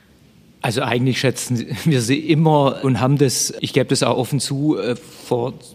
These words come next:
Jahren etwas vernachlässigt. Inzwischen ist es so, dass wir halt versuchen, in der Entstehung einer Studie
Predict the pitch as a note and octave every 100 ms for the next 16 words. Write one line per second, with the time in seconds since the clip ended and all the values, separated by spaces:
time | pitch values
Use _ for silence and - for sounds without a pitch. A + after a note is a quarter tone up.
0 | - - - G#2 C3+ B2+ A2+ C3+ D3 C3+
1 | C#3+ C3 C3 B2 - A#2+ A#2 B2+ D#3 C3+
2 | C#3 - B2+ - C#3+ D3 A#2 A#2+ - C#3
3 | B2 C3+ A#2+ A#2+ C3 A2 C3+ D3 C3+ -
4 | - - - - D#3+ D3+ B2 A#2+ - C#3
5 | D#3 C3 A#2 - A#2 A#2+ C3+ D#3+